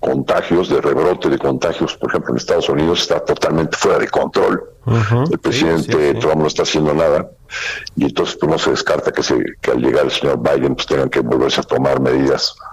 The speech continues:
Speaker 1: más radicales, eh, quizás no volver a cerrar la economía como sucedió en el pasado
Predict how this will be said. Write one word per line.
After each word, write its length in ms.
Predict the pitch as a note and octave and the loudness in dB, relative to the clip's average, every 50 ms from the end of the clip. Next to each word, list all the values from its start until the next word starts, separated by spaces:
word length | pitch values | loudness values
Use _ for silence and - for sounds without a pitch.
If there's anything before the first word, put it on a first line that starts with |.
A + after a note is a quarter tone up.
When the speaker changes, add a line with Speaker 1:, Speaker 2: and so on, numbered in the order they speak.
| - - | -12 -4
Speaker 1:
más 160 | - F2 F2 F2 | -2 -2 2 2
radicales, 680 | F2 D2+ D2+ - - A2+ G#2 F2+ F#2 F#2 - - - - - - - - - - - - - - - - - | 2 2 2 0 0 2 2 2 2 0 -2 -8 -10 -14 -20 -20 -16 -14 -12 -10 -8 -8 -10 -10 -12 -6 -4
eh, 120 | F#2 - | -4 -4
quizás 340 | - - - - F2+ E2 - | -2 -2 -2 -2 -2 0 2
no 80 | F#2 E2+ | 2 2
volver 300 | E2 E2 D2+ D#2 E2+ E2+ | 4 4 4 4 2 2
a 40 | |
cerrar 280 | - - D#2+ D2+ E2 E2+ | 2 0 0 0 2 2
la 60 | E2 | 0
economía 460 | - - C#2+ C#2+ C#2+ D2 D#2 D#2+ D#2 | 0 0 0 0 0 0 0 0 0
como 440 | - - C2+ C2+ B1+ B1 A#1+ - - - | -2 -2 -2 -2 -2 -2 -4 -6 -10 -14
sucedió 400 | - - - - - C#2 C#2 D2 | -12 -6 -2 -2 0 0 2 0
en 60 | D2 | 0
el 60 | C#2+ | 0
pasado 580 | - D2 C#2 - E2 D#2 D2+ D#2 - - - | -2 -2 0 2 2 2 2 2 0 -2 -6